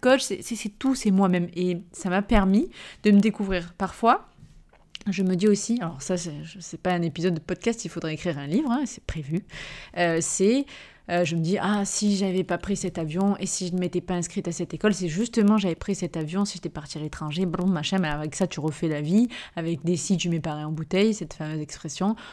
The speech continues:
Donc on n'est pas, on, ça s'est pas passé comme ça, ça s'est passé exactement comme je suis et en fait je trouve ça parfaitement imparfait et, et c'est juste ce que je suis, parfaitement imparfaite. Et, hum,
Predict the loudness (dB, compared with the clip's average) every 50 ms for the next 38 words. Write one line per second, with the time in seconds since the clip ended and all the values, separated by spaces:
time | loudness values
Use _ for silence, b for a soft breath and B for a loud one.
0 | B B -4 -4 -4 -4 -8 -14 _ -16 0 2 4 4 4 4 2 0 -2 -2
1 | -4 -4 -4 -6 -6 -6 -6 -8 -4 -2 -2 -2 0 -2 -2 -2 -2 2 4 4
2 | 4 4 B B B B -14 -10 -6 -6 -4 -2 0 0 2 0 0 0 2 2
3 | 2 2 2 2 0 0 0 -2 -4 -2 -2 -2 -4 -4 -10 -10 -10 -10 -2 0
4 | 0 0 0 -2 -10 -8 -8 -10 -6 -4 -4 -4 -4 -2 2 4 4 4 2 0
5 | -6 B B B B B B B B B B B _ _ _ _ _ _ _ _
6 | _ _ _ _ _ _ _ _ _ 0 0 0 0 -2 -4 -4 0 4 4 6
7 | 6 6 6 4 4 2 0 -2 -2 -8 -6 -4 -4 -4 -4 b b b b b
8 | b b b _ 2 4 6 6 6 6 6 4 4 4 2 0 -2 -2 -4 -4
9 | -6 -6 -10 -12 -16 _ _ _ _ -4 -4 -4 -4 -2 2 4 6 6 6 4
10 | 2 -2 -2 -4 2 2 4 6 6 4 2 0 -2 -2 -2 -2 -6 2 2 4
11 | 4 4 2 0 0 4 8 8 10 10 10 8 6 4 2 0 -2 -2 -4 -4
12 | -4 -4 -2 -2 -4 -4 B B B B B B B B B _ _ 2 4 6
13 | 6 6 6 4 4 2 2 2 0 0 -2 -2 -4 -6 -6